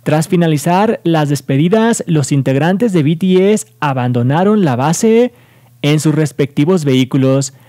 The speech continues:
Mientras tanto, los soldados recién alistados, incluidos R M B, completaron su proceso de ingreso en la estación de inspección de reclutamiento,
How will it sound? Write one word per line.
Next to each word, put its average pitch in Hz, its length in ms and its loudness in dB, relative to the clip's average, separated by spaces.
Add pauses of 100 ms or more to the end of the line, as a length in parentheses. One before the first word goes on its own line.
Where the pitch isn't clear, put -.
(140)
Mientras 143 500 2
tanto, 185 340 0
los 233 120 2
soldados 147 600 -2
recién 147 400 0
alistados, 175 680 0
incluidos 143 760 0
R 170 220 0
M 160 180 2
B, 214 480 0 (400)
completaron 143 720 2
su 220 160 -2
proceso 147 440 -2
de 175 60 0
ingreso 180 720 2 (360)
en 147 200 2
la 147 60 2
estación 151 540 0
de 214 60 2
inspección 180 680 0
de 139 160 -2
reclutamiento, 143 960 0